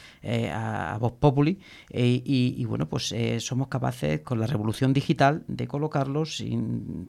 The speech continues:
dar puntos y, y sin, y, er, qué duda,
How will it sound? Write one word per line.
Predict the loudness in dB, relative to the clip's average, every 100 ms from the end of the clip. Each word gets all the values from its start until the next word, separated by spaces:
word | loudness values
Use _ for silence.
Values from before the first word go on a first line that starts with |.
| -12
dar | -8 2 4 4 -2 2
puntos | 10 10 10 4 0 -4 -8
y, | -6 -6 -6
y |
sin, | -6 -6 -6 -4
y, | -4 0 -2
er, | -2 -12 -2
qué | 2
duda, | 4 4 2 2